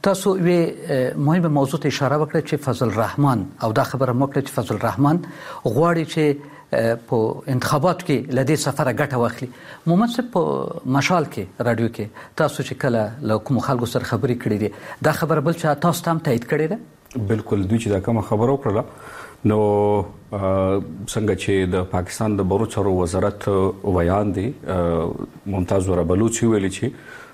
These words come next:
Speaker 2: اه، دوی، اه، د مولانا فضل الرحمن دغه سفر ملاتړ نه کوي. او د دې نه مخکې مولانا صاحب په خپله باندې مشال ریډیو ته ویلي وو چې د اسلام آباد
Speaker 1: وبخښئ، ستاسو خبره نیسم.
Speaker 2: نه.
Speaker 1: د مولانا فضل الرحمن همدا څرګندونې به سره وګورو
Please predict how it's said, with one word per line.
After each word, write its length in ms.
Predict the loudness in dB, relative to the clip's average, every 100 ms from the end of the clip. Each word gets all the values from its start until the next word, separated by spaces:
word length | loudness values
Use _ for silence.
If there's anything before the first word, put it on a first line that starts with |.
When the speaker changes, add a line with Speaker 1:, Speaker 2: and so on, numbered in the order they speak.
| -20 -4
Speaker 2:
اه، 140 | 0
دوی، 520 | 2 2 4 4 0 -4 -12 -4
اه، 240 | 0 2
د 120 | 2
مولانا 480 | 2 2 2 2 0
فضل 200 | 0 2
الرحمن 300 | 2 2 0
دغه 220 | 0 -2
سفر 360 | -2 -4 -2 0
ملاتړ 320 | 2 0 0
نه 200 | 0 0
کوي. 300 | 0 0 -2 -6 -18 -20 -20 -20 -4
او 260 | 0 2 2
د 40 |
دې 120 | 2
نه 160 | 2 2
مخکې 280 | 0 0 -2
مولانا 400 | 2 2 2 -2
صاحب 240 | 0 2 2 2 0
په 60 |
خپله 300 | -4 0 0
باندې 420 | 2 0 2 2
مشال 340 | 0 0 0 2
ریډیو 160 | 2
ته 140 | 0 2
ویلي 180 | 2 2
وو 80 |
چې 240 | 0 -2 -2 -4 -6
د 120 | -2 2 2 2 0 -2
اسلام 240 | -4 0 2
آباد 140 | 2
Speaker 1:
وبخښئ، 360 | 2 0 -2 -8
ستاسو 360 | -2 0 0
خبره 240 | 0 2 2
نیسم. 300 | 0 -2 -6 -6 -6
Speaker 2:
نه. 160 | -4 0
Speaker 1:
د 120 | 2
مولانا 320 | 4 4 4
فضل 240 | 2 0 0
الرحمن 380 | 2 2 2 2
همدا 200 | 0 0
څرګندونې 640 | 0 -2 0 2 2 2
به 140 | 0
سره 360 | -2 -4 -4 -4 2
وګورو 420 | 2 4 2